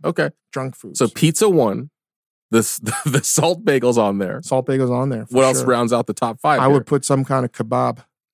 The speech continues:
Speaker 1: Yeah, okay.
Speaker 2: I mean, we've done that many times
Speaker 1: Yeah, yeah.
Speaker 2: together.
Speaker 1: The world over, kebab.
Speaker 2: Kebab.
Speaker 1: My God, the
Speaker 2: I mean,
Speaker 1: kebab.
Speaker 2: the kebab. <laughs> Shit.
Speaker 1: <laughs>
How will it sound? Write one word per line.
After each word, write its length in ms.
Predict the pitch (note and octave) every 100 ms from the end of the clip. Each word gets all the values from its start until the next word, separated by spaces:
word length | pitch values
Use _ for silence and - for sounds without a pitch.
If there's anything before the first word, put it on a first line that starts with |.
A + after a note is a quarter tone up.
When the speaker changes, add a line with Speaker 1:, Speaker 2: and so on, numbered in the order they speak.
| _ _ -
Speaker 1:
Yeah, 220 | F#2+ D2+
okay. 280 | E2+ - C2+ E2 _ _ _ _ _ _
Speaker 2:
I 80 | D#3
mean, 160 | B2+ A#2+
we've 140 | D3
done 160 | C#3 B2+
that 100 | A#2+
many 260 | C#3 F3+
times 220 | - G#2+ -
Speaker 1:
Yeah, 160 | G#2 G#2
yeah. 60 | F#2
Speaker 2:
together. 160 | F#2
Speaker 1:
The 80 | E2
world 240 | G#2 C3 A2
over, 360 | G#2 E2+ E2 - _
kebab. 340 | A2 F2+ E2
Speaker 2:
Kebab. 440 | D#3 C3 D3 B2 A#2 - _ -
Speaker 1:
My 140 | G2
God, 300 | E2+ F2+ F2
the 80 | F2 -
Speaker 2:
I 60 | F#2
mean, 80 | -
Speaker 1:
kebab. 120 | - B2+
Speaker 2:
the 60 |
kebab. 460 | B2 A2+ D3 B2 -
<laughs> 60 | - - - C6+ C6+ - C6+ C#5+ - - A#4+
Shit. 360 | - - -
Speaker 1:
<laughs> 60 | -